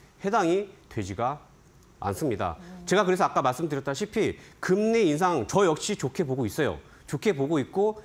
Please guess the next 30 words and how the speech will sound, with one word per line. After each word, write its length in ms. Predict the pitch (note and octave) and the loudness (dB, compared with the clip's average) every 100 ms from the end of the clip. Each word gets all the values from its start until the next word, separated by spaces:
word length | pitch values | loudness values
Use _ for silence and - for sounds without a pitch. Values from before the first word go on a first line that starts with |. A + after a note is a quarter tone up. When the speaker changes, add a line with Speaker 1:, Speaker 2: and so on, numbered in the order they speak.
| - | -4
Speaker 1:
미국이 340 | B2+ F3 F#3 | 0 0 0
금리 200 | F3+ E3 | 0 0
인상을 260 | E3 F3 F#3 - | 2 2 0 0
안 180 | A2 | 2
할 80 | E3 | 2
수는 180 | D#3+ F3 | 0 -2
없는 220 | A#2 D3 | 0 -2
그런 160 | C3 B2 | -2 -4
상황일 380 | F3 G3 C#3 G2 | -4 -4 -4 -4
겁니다. 420 | B2 G2 F2+ E2 - - | -4 -2 -4 -6 -12 0
왜? 280 | D#3 A2 - - | 2 2 -4 -4
인플레이션을 560 | D3+ F3 A3+ A3 G#3+ G#3 | -4 0 2 2 2 0
잡게 240 | - A2+ | -2 -4
되려면, 420 | D#3+ D3 C#3+ C#3 F2+ C3+ | 0 0 2 0 -2 -6
인플레이션 420 | D3+ G#3 G3+ G3 | -4 0 0 0
못 140 | A2+ | -2
잡으면 360 | E3 C#3+ E3+ F#3+ - - - | -2 0 0 -2 -8 -20 -2
오히려 360 | B2+ D3 F#3+ F#3+ | 0 2 2 0
장기적으로 1000 | - - A#2+ D3+ F#3 F#3+ D#3+ E3 D#3+ F2+ - - - | -6 -4 0 0 0 0 0 0 0 -2 -10 -20 -4
더 120 | C3+ | -2
어려워질 500 | G2 A#2 E3+ F3 C3 | 2 2 2 0 -2
수 120 | - | -4
있는 280 | G#2+ A#2+ C#3+ | -4 -2 -2
거기 200 | C3+ A#2+ | -2 -4
때문에 300 | F3 F3 F3 | -2 0 0
인플레이션은 640 | B2 F3+ G3+ F3+ E3+ F3 | 0 0 0 2 0 0
미국 240 | B2+ D3+ A2+ | 0 -2 -4
입장에서는 420 | - D3 C#3+ C#3 | -2 -2 0 -4
잡아야 380 | - G2+ D3+ D3 | -4 0 2 2
되는데, 460 | A2 G#2 C#3 F#2 | -2 0 -2 -2